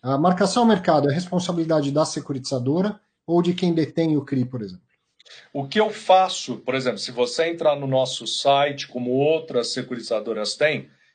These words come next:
Speaker 1: Hum.
Speaker 2: eu faço diariamente a atualização do P U das operações, tá, Arthur? Então, eu tenho que fazer a precificação disso.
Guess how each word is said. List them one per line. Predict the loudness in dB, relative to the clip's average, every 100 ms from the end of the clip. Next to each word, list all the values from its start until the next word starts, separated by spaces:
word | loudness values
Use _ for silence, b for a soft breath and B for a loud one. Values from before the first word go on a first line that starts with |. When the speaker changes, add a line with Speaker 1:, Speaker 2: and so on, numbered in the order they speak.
| _
Speaker 1:
Hum. | -4
Speaker 2:
eu | -2 -2
faço | -6 _ _ _ 0 0 0 -6 _ _ -6
diariamente | 2 6 6 6 4 4 0 2
a | 0
atualização | 4 2 2 0 0 0 -6 -6
do | -8 -12
P | -2 0
U | 0 -4
das | -2 0
operações, | 0 0 2 2 -2 -8 -10 -14 -14 -18 _
tá, | 2 4 6 6 4 4 4 2
Arthur? | -2 -6 -6
Então, | 0 2 2
eu | 0
tenho | -2 0 2 2 0
que | -4
fazer | -10 2 2 4 2
a | 0
precificação | 2 0 0 0 0 0 -2
disso. | -4 -8